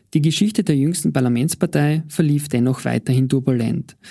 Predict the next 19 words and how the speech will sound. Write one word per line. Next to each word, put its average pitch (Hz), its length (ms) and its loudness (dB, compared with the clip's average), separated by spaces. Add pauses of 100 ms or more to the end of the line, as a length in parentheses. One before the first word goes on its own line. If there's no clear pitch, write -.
(160)
Auf 139 200 -2
die 147 100 2
Fusion 147 640 0
mit 151 160 -2
dem 135 100 2
Liberalen 123 460 0
Forum 123 400 0
zweitausendvierzehn 127 880 0
folgte 131 320 -2
fast 147 380 -2
eine 135 160 0
Fusion 139 440 0
mit 143 160 0
einem 123 220 0
Teil 113 280 -2
der 123 200 -2
Ö 139 80 -4
V 139 160 -4
P. - 360 -4